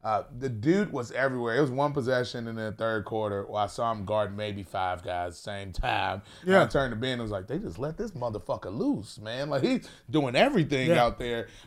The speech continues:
Speaker 1: and he looks amazing."
Speaker 2: They're seven and one in the East.
Speaker 1: S-, bro, this
Speaker 2: The
Speaker 1: team
Speaker 2: games
Speaker 1: might
Speaker 2: they've been losing ag-, against Western Conference teams, but the East, Eastern wise, they're seven and one.
Speaker 1: Man, and yeah,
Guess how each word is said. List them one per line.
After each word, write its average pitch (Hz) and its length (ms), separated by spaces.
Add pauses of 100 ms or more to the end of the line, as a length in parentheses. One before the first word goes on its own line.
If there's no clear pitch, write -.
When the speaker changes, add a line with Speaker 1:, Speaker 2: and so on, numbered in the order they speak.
Speaker 1:
and 117 240
he 160 200
looks 180 260
amazing." 139 540
Speaker 2:
They're 190 100
seven 269 400
and 277 160
one 262 180
in 247 120
the 202 80
East. 214 340 (160)
Speaker 1:
S-, - 300 (100)
bro, 117 400 (340)
this 160 180
Speaker 2:
The 185 100
Speaker 1:
team 185 100
Speaker 2:
games 240 300
Speaker 1:
might 240 60
Speaker 2:
they've 233 80
been 226 120
losing 226 300
ag-, 180 160
against 180 360
Western 185 360
Conference 147 320
teams, 135 320
but 131 220 (180)
the 135 120
East, 139 520
Eastern 196 400
wise, 156 360
they're 151 120
seven 220 320
and 202 140
one. 190 280 (760)
Speaker 1:
Man, 95 340
and 107 240
yeah, 123 240